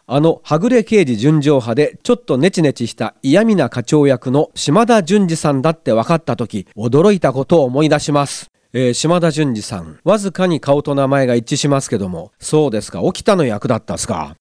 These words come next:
それは覚えてませんけど。この間、大岩さんのコメントをお聞きしたり、武田徹さんも大変よくできている映画だと絶賛されていたり、あ、そうだったっすか。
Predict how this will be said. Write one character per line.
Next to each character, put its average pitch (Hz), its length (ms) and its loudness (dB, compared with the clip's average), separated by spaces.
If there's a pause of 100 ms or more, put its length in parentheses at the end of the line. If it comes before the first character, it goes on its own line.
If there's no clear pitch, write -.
そ - 160 -2
れ 190 60 4
は 185 260 2
覚 139 240 2
え 165 60 -4
て - 80 -10
ま 87 160 -10
せ 135 100 -2
ん 117 80 0
け 101 100 -6
ど。 80 200 -8 (560)
こ 170 120 0
の 185 80 4
間、 160 360 2
大 165 140 4
岩 190 160 2
さ 180 140 -2
ん 165 100 0
の 156 100 0
コ 156 120 0
メ 160 100 4
ン 156 100 -2
ト 143 140 -2
を - 20 0
お 135 60 -2
聞 - 40 -18
き 165 180 -4
し - 60 -8
た 156 140 -2
り、 - 100 -12 (220)
武 151 200 0
田 175 140 2
徹 160 240 2
さ 151 140 0
ん 135 100 -2
も 156 260 2
大 160 200 2
変 160 240 2
よ 170 120 4
く 165 120 2
で 175 100 4
き - 80 -8
て 151 160 0
い 135 60 0
る 123 160 0
映 170 140 4
画 120 120 -2
だ 139 120 0
と 92 180 -6
絶 120 200 -2
賛 208 280 2
さ 180 100 0
れ 160 120 2
て 156 100 -2
い 135 100 -2
た 135 100 0
り、 98 80 -4
あ、 123 140 -4
そ 175 140 2
う - 20 4
だ 135 80 2
っ 101 60 -4
た 92 100 -4
っ 98 40 -6
す - 100 -8
か。 - 180 -6